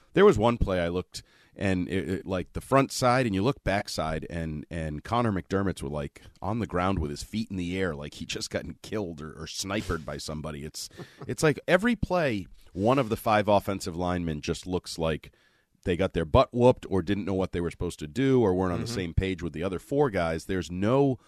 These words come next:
Speaker 1: consistency and continuity with their play up front.
Speaker 2: Yeah, like, "Oh, I wasn't supposed to free release that guy. Oh, crap.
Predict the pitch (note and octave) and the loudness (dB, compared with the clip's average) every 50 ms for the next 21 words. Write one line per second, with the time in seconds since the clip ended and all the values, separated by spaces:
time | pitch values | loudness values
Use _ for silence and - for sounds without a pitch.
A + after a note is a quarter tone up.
0 | _ - _ _ _ _ - - G2+ F2+ - - B2+ B2 - - G#2+ - - - | _ -20 _ _ _ _ -6 -4 -4 -4 -2 -2 -2 -2 -2 -4 -6 -6 -4 -2
1 | F#2+ F2 E2 D2+ - F#2+ G2 F#2 - E2+ E2 F2+ F#2+ F#2 E2+ D#2 D2+ D2 D2+ D2 | -2 -2 -2 -2 -2 -4 -4 -4 -4 -4 -2 0 0 0 0 0 -2 -4 -6 -6
2 | C#2 C#2 C#2+ C#2 - - - E2 D2 C2+ B1+ - - - - C#2+ B1+ - - _ | -6 -8 -10 -8 -8 -8 -8 -6 -8 -8 -10 -14 -16 -16 -14 -14 -14 -14 -18 _
3 | - - _ - _ _ _ - G#2+ A#2+ B2 G#2+ G2 F2 F2+ F2+ - C3 D#3+ F#3 | -20 -20 _ -20 _ _ _ -14 -12 -10 -8 -8 -8 -8 -10 -10 -8 -6 -4 0
4 | G3 F3+ E3+ E3+ E3 D3+ F3+ E3 D#3+ E3 - - G#3 G#3 G3+ G3+ G3 F#3 - G#3+ | 4 6 6 6 6 4 2 0 0 -4 -2 2 2 2 2 0 -6 -8 -6 -4
5 | A#3 A#3+ A#3+ A3+ B3 B3 C4 C4 A#3+ - C4 B3 A#3 - B3+ A#3 G#3 A#2+ F2+ G2 | -4 -4 -2 -2 -2 -2 -2 -2 -2 -2 -4 -6 -4 -6 -6 -6 -6 -6 -6 -6
6 | F#2 - - - - - D2+ C#2+ C#2 C#2 C2+ - | -6 -8 -10 -14 -20 -18 -14 -12 -12 -12 -12 -14